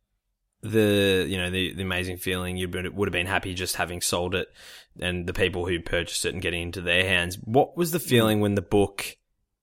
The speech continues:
Speaker 1: when you fir-, got the first copy and it was in your hands and it, it was realized and you felt it and you had the physical pages in your hands with the cover and everything? What was that feeling?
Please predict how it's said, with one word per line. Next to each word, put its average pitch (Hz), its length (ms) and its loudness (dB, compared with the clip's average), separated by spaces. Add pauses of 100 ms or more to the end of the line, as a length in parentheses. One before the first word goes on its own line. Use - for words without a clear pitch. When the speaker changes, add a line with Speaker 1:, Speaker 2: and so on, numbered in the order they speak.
(400)
Speaker 1:
when 107 260 2
you 101 80 2
fir-, 104 240 2
got 104 140 2
the 107 60 -4
first - 380 2
copy 90 540 0 (180)
and 92 120 -4
it 90 40 -4
was 92 120 -4
in 92 100 -2
your 90 240 2
hands 85 360 -4
and 87 160 -6
it, 87 200 -4
it 95 40 -4
was 95 180 -2
realized 92 600 2
and 90 120 -8
you 87 60 -8
felt 87 380 -2
it 87 180 -4 (440)
and 95 120 -4
you 90 60 -2
had 92 160 0
the 92 60 -4
physical 92 800 -2 (320)
pages 90 480 0
in 90 100 -6
your 87 140 -2
hands 87 600 0
with 90 120 -8
the 95 60 -6
cover 87 420 -2
and 87 80 -6
everything? 90 440 -8
What 117 100 2
was 117 120 2
that 87 140 0
feeling? 82 360 -6